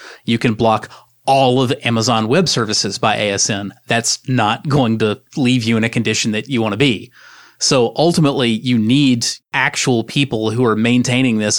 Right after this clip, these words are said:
on a daily basis for a staggering number of sites if you want more than just YouTube. But even just YouTube, it'd be a lot of work. You'd have to be messing with it constantly.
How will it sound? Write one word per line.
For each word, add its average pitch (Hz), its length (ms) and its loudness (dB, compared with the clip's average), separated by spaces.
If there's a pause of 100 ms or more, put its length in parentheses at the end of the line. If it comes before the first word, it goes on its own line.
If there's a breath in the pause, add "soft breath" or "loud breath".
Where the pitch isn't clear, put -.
on 131 180 2
a 123 160 -2 (100)
daily 123 400 0
basis 110 520 -2 (520 loud breath)
for - 200 -4
a 113 40 0
staggering 139 800 0
number 110 240 2
of 92 80 -4
sites 127 340 0
if 110 140 -4
you 127 80 4
want 135 180 2
more 143 260 4
than 117 300 0 (140)
just 123 420 0
YouTube. 117 500 -2
But 143 140 -2
even 247 320 2 (180)
just 196 300 0
YouTube, 120 500 0
it'd 113 120 -8 (360)
be - 80 -6
a 202 60 2
lot 233 160 2
of 202 60 2
work. 254 360 0 (540 soft breath)
You'd 131 80 0
have 135 80 2
to 165 60 -2
be 156 80 4
messing 160 240 2
with 123 80 2
it - 100 -8
constantly. 147 720 -2